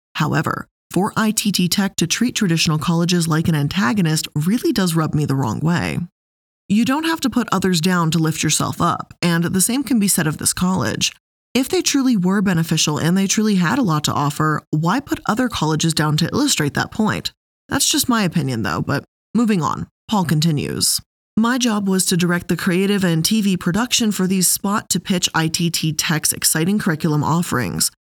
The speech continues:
We promised a rewarding hands-on lab experience, which would naturally lead to a rewarding hands-on career."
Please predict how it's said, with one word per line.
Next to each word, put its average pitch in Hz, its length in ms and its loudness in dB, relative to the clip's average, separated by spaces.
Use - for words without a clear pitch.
We 170 60 2
promised 170 400 0
a 175 60 2
rewarding 170 680 0
hands-on 170 540 2
lab 147 200 0
experience, 190 800 0
which 185 300 0
would 185 160 2
naturally 226 500 2
lead 156 220 2
to 170 120 0
a 165 40 2
rewarding 160 560 2
hands-on 151 540 0
career." 151 640 -2